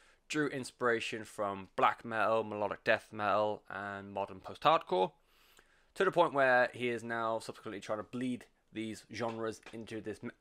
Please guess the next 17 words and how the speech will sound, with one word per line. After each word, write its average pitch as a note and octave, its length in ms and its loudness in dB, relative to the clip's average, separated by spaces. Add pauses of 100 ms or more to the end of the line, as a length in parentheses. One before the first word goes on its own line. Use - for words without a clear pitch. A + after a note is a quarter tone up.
hip-hop C#3 340 -2
project A2 500 0
under A#2+ 200 -2
the A2 120 -10
genre C#3 300 -2
heading A2 360 -6
of F2+ 240 -2 (400)
dark F3 300 4
trap. - 320 -4 (920)
Um, G#2+ 480 0 (920)
I A3+ 260 4
am A3+ 180 -2
not G#3 300 6
au D#3 160 6
fait C#3+ 400 4
with B2 180 -2
hip-hop B2 460 2